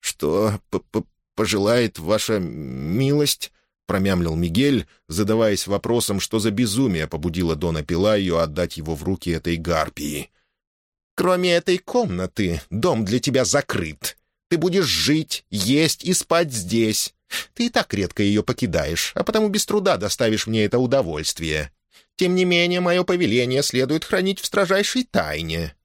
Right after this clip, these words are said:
Если ты, несмотря на нашу доброту, расскажешь о нём кому-нибудь или пустишь слухи, бросающие тень на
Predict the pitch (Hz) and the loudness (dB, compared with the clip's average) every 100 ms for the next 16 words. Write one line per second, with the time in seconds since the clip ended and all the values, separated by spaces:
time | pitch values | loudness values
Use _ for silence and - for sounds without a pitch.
0 | - - 85 85 85 110 - - 90 - | -16 -10 -4 -2 0 -2 -2 -2 0 0
1 | 101 104 107 95 104 101 120 131 147 180 | 0 0 0 0 0 0 0 0 0 -2
2 | 104 90 107 - 233 120 - 92 95 - | 0 0 0 0 0 0 -2 0 0 0
3 | - 98 90 101 - - - 180 185 196 | 0 2 2 0 -2 -8 -2 0 0 0
4 | - 196 - 240 254 - 87 76 80 110 | 0 0 0 2 0 0 -2 0 0 2
5 | 117 120 - 131 - 117 107 | 2 0 0 -2 0 0 2